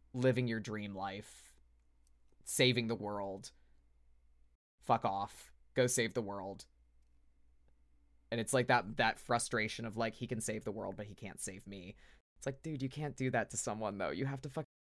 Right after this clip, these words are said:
learn to save yourself. Like, and then maybe he has that time to grow and process and everything else where he's like, "Okay, I'm comfortable where I am now.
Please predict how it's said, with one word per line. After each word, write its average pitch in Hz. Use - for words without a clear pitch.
learn 123
to 110
save 101
yourself. 87
Like, 131
and 147
then 151
maybe 151
he 147
has 139
that 135
time 127
to 127
grow 113
and 110
process 113
and 110
everything 110
else 104
where 110
he's 107
like, 110
"Okay, 113
I'm 110
comfortable 113
where 107
I 107
am 117
now. 98